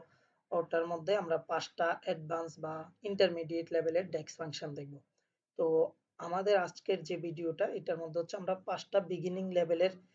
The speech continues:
ডেক্স নিয়ে কথা বলবো। তো এ, আমি থিওরি,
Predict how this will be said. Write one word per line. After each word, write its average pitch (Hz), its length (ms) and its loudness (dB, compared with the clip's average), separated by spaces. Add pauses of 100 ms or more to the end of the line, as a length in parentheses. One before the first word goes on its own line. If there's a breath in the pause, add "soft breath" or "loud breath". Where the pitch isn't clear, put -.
(280 soft breath)
ডেক্স 170 280 0
নিয়ে 160 200 -10
কথা 165 240 -2
বলবো। 147 280 -6 (760)
তো 175 80 0 (180)
এ, 226 140 6
আমি 208 440 2
থিওরি, 240 480 2